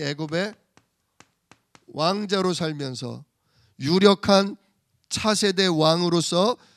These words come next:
준비를 하고 꿈을 꾸-, 품고, "때가 되면 내가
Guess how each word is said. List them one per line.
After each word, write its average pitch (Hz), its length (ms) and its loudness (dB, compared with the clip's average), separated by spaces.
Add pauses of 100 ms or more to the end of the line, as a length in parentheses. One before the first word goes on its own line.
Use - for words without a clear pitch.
(260)
준비를 143 520 -2
하고 131 460 -4 (180)
꿈을 208 300 2
꾸-, 175 320 -6
품고, 165 560 -4 (380)
"때가 233 220 4
되면 190 300 4
내가 170 380 2